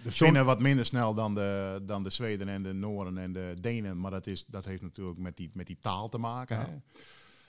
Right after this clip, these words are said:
Speaker 1: Daniel Heu, dat mag dan niet de allerbeste verdediger, eh, zijn geweest in de geschiedenis van Heerenveen. Maar wordt nog steeds wel gezien. Hij speelt niet, maar is nog steeds wel de aanvoerder van dat team. Omdat hij zo, hij heeft een soort, eh, natuurlijk overwicht. Eh,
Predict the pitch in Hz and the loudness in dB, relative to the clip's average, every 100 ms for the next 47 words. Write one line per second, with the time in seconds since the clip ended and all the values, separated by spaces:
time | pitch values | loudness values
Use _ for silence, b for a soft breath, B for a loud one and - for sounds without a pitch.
0 | B 127 131 127 113 135 127 127 117 110 | B 6 8 10 12 12 12 10 6 8
1 | 113 110 110 107 110 110 110 - 107 113 | 8 8 6 6 6 6 2 0 2 4
2 | 117 98 95 92 92 95 95 - 98 92 | 4 2 0 0 0 0 0 0 0 0
3 | 95 110 117 95 - 104 95 95 92 90 | 0 2 2 0 0 0 0 2 0 0
4 | 87 95 117 120 107 _ _ _ _ - | 0 0 4 4 2 _ _ _ _ 4
5 | 117 123 - _ 120 117 - 147 123 139 | 6 6 2 _ -6 0 6 6 8 8
6 | 156 - 123 123 156 - - 156 180 139 | 8 6 8 8 6 4 6 8 8 6
7 | 185 - 127 123 - 120 - 120 - 151 | 4 4 4 4 4 -2 0 0 4 4
8 | 120 147 156 - 127 143 135 117 107 - | 6 4 4 4 4 4 4 4 4 4
9 | 120 101 - 160 160 90 - _ - _ | 4 4 4 4 6 4 0 _ -20 _
10 | 110 113 113 104 107 104 104 _ _ _ | 0 2 4 6 6 6 2 _ _ _
11 | _ 123 - - 117 107 110 101 92 92 | _ -4 0 4 4 4 2 2 2 0
12 | 92 92 98 101 - 151 139 107 - 113 | 0 -2 0 0 4 8 10 8 6 4
13 | 113 104 107 110 - 71 | 6 6 4 2 -4 -6